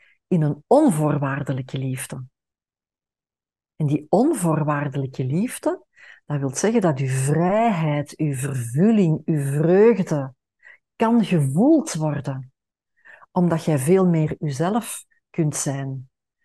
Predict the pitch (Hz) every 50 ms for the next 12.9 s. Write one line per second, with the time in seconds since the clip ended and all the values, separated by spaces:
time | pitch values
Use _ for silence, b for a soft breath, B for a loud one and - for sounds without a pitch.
0 | _ _ _ - 175 165 - - 143 127 - - - 175 208 247 - - - -
1 | - - - 226 220 220 247 302 339 320 285 214 170 156 139 - 156 143 143 -
2 | 156 - - 151 143 - 131 - - - - 143 - - - 147 127 - 127 127
3 | 135 151 190 - - 311 381 - _ _ _ _ _ _ _ _ _ _ _ _
4 | - 151 147 131 - - 147 147 170 - - - 226 - - - 247 233 262 294
5 | 392 - _ _ _ _ _ _ _ _ _ _ _ _ _ _ _ _ - 151
6 | 156 151 147 - - - - - 156 127 135 143 175 180 - - 294 320 359 349
7 | - - - - - 156 143 127 - 143 120 - - 127 123 127 131 190 269 -
8 | - _ _ _ _ _ _ _ _ _ _ _ _ _ - 175 165 147 143 143
9 | - - 156 135 - 143 135 151 156 156 175 180 196 202 214 220 214 185 190 208
10 | 220 269 339 381 370 B B B B B B B B B 170 185 202 185 156 139
11 | - _ _ _ _ _ - - 165 135 - - 175 151 - - - 175 160 160
12 | 160 147 131 147 147 143 139 139 143 175 214 254 269 254 302 381 403 -